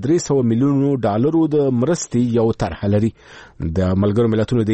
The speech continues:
ادارې ویلي دا مرسته د زیاتېدونکې بېوزلۍ پر مهال د هغو کورنیو د لاسنیوي په برخه کې مرسته کولای شي چې ماشومان، عمر خوړلي او معلول افراد پکې وي.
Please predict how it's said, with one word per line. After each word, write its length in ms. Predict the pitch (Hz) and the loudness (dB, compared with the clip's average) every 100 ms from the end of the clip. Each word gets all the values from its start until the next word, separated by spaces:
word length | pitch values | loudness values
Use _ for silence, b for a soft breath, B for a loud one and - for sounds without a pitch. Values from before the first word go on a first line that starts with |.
| 113 | 0
ادارې 240 | 107 110 113 | 2 2 2
ویلي 220 | 113 160 135 | 2 2 0
دا 60 | 113 | 0
مرسته 260 | 113 - 135 | -2 -2 -2
د 100 | 117 | 0
زیاتېدونکې 540 | 110 - 104 127 117 107 | -2 -2 0 0 0 0
بېوزلۍ 320 | 107 101 120 110 | 0 0 -2 -2
پر 100 | 107 | -2
مهال 240 | 110 143 127 | 0 0 0
د 100 | 120 | 0
هغو 140 | 131 - | -2 -2
کورنیو 400 | 110 107 123 151 165 B B B - 85 | -2 0 2 0 -2 B B B -12 -6
د 220 | 90 98 101 | -2 0 0
لاسنیوي 580 | 101 - 110 117 147 147 143 151 - 107 | 0 -2 0 2 2 2 2 0 -2 -2
په 200 | 101 101 | -2 0
برخه 200 | 120 - | -4 -4
کې 180 | - 113 | -2 0
مرسته 280 | 117 - 107 107 | 0 -2 -2 0
کولای 240 | 151 170 - | 2 2 -2
شي 120 | 175 | -4
چې 280 | - 160 117 | -2 0 0
ماشومان، 520 | 98 - 113 147 147 | -2 -2 0 0 0
عمر 200 | 117 95 - | -2 -4 -2
خوړلي 300 | 107 151 160 | 0 2 0
او 40 | 123 101 | 0 0
معلول 300 | 104 160 131 | 0 0 0
افراد 300 | - 90 92 | -4 -8 -6
پکې 240 | 98 - 113 | -6 -2 -2
وي. 120 | 85 | -2